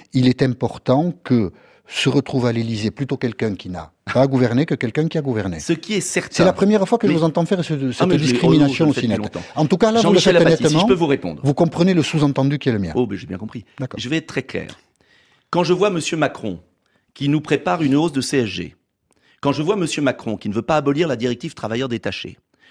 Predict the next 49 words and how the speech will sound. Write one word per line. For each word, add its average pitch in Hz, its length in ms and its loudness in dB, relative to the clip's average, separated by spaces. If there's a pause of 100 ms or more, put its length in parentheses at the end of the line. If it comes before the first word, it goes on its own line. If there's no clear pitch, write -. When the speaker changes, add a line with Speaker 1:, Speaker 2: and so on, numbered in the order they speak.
(120)
Speaker 2:
quand 135 100 0
je 135 120 0
vois 196 160 0
Monsieur 170 260 -4
Fillon, 101 420 -8 (300)
qui 107 100 -8
veut 98 80 -2
augmenter 107 300 -4
la 135 80 0
T - 160 -6
V 82 160 -10
A, - 100 -16 (460)
quand 151 100 0
je 151 120 2
vois 233 160 0
ces 165 180 -2
gens 104 320 -4 (420)
qui, 165 360 -6 (120)
euh, 123 160 2
sont 147 220 -4
responsables 147 580 -4
du 107 80 -8
chômage 175 360 -2
de 185 80 -8
masse, 117 460 -10
de 117 120 -4
la 139 100 2
misère, 131 420 -2
de 98 80 -6
la 113 100 0
loi 170 160 -2
travail, 87 480 -6 (460)
euh, 107 220 0 (280)
qui 165 420 -4
veulent 165 220 2
encore 175 360 -2
plus 226 260 -4
de 160 60 0
précarité, 127 720 -6 (360)
qui 160 160 -8
veulent 175 180 2
encore 165 220 0
plus 220 180 -10
de 165 80 -2
baisse 170 260 2
de 180 80 -2
salaire, 95 420 -6
d'augmentation 160 540 -2
d'impôts, 110 440 -4